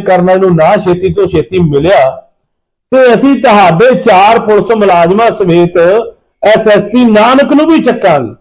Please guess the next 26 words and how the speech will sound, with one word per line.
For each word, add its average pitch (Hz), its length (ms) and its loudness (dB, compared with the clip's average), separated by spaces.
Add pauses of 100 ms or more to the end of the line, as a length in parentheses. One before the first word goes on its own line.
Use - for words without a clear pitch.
(380)
ਇਹ 208 100 2
ਬਹੁਤ 247 360 2
ਸਾਰੇ 262 200 2 (340)
ਫੌਜ 202 240 2
ਦੇ 233 120 2
ਜਿਹੜੇ 240 180 4
ਅਧਿਕਾਰੀ 214 420 2
ਨੇ, 254 80 0
ਉਹਨਾਂ 262 160 2
ਦੀਆਂ 254 200 0
ਵੀਡੀਓ 208 320 0
ਮੇਰੇ 214 160 2
ਕੋਲ 208 160 0
ਹਾਲੇ 190 220 0
ਤੱਕ 190 220 -4
ਪਈਆਂ 165 300 -2
ਨੇ, 120 120 -10 (560)
ਤੇ 247 100 2
ਮੈਂ 247 100 2
ਤੁਹਾਨੂੰ 214 300 2
ਸੁਣਾ 226 240 2
ਵੀ 233 140 -2
ਸਕਦਾ। 147 420 -2 (1600)
ਜੇ 277 300 4
ਮਾਮਲਾ 247 480 2
ਹੋਰ 214 320 2